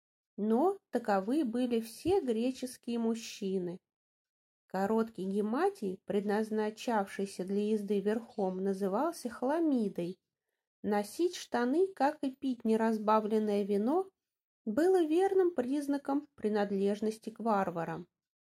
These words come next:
Женщины носили более длинный хитон и гематий, которые иногда набрасывали на голову. Хитоны опоясывались на поясе или под грудью.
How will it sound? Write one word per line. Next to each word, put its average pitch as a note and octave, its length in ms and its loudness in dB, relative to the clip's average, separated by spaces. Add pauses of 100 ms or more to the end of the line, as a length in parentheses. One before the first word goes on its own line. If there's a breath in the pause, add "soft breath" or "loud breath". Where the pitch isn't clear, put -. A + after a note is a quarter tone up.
(800)
Женщины C4 580 2
носили A3+ 520 0
более F4+ 420 6
длинный A3 500 2
хитон A3 600 -2
и A3 100 -4
гематий, G#3 760 -2 (320)
которые C4 540 2
иногда B3+ 400 2
набрасывали G3+ 960 0 (340)
на G3 300 0
голову. E3+ 480 -6 (680)
Хитоны E4 500 0
опоясывались A3+ 1040 0
на F#3+ 140 -2
поясе D#4 520 -2
или D4+ 280 -2
под E4 300 -2
грудью. F#3 560 -2